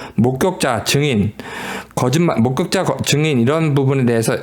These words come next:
많은 분들이 참고 이런 분들이 혼동하시는데, 일단은 그냥 그런 거 신경 쓰지 마세요. 일단 신경 쓰지 마시고, 거짓말인 게 하나 드러나면 나머지에 대한 신빙성은 무너진다.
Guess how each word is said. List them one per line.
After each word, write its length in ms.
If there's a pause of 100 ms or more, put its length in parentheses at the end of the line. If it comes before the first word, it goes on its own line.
많은 340
분들이 300
참고 340
이런 240
분들이 180
혼동하시는데, 640
일단은 500
그냥 440
그런 260
거 120
신경 240
쓰지 140
마세요. 420 (300)
일단 180
신경 160
쓰지 120
마시고, 560 (1600)
거짓말인 500
게 60
하나 140
드러나면 680
나머지에 520
대한 220
신빙성은 840
무너진다. 680